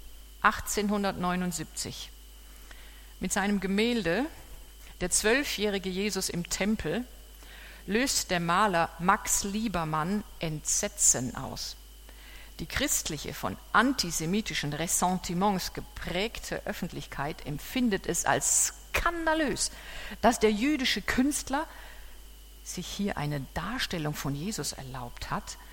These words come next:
äh, wo er ganz nutter-, naturalistisch als jüdischer Knabe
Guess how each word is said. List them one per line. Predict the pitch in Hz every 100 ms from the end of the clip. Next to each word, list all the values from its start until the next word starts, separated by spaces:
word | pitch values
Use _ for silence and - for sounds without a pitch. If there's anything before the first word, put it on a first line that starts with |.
| - - - - - -
äh, | 151 143 147 -
wo | 147
er | 139 139 - - -
ganz | 160 202 -
nutter-, | 170 - 147 -
naturalistisch | 165 175 - 143 143 196 - 214 - -
als | 147 -
jüdischer | - 180 160 - 131
Knabe | - - 143 139 170 190 214